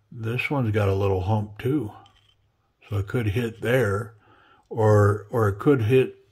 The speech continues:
it could hit that whole thing. Yeah. So if I clearance,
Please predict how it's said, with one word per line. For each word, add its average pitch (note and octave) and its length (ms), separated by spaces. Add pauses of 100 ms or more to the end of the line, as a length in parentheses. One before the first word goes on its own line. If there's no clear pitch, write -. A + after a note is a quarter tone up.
(340)
it - 140
could C#3+ 220
hit B2 240
that G#2 180
whole A#2 240
thing. C3 360 (3750)
Yeah. A#2+ 400 (2500)
So G#2 400
if A2+ 240
I F#2+ 160
clearance, C#3 800